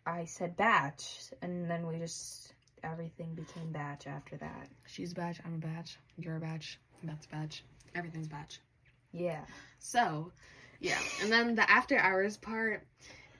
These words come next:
Speaker 2: is, like, so every podcast that we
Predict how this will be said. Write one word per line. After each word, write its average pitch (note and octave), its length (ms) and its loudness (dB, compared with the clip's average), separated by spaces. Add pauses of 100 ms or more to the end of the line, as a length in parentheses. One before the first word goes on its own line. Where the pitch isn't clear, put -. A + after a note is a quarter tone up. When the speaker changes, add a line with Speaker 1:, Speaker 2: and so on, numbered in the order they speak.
(640)
Speaker 2:
is, G#3+ 200 4
like, G3+ 520 4
so G#3+ 200 4
every A#3 280 6
podcast G3 720 6
that F#3 260 6
we F3 520 6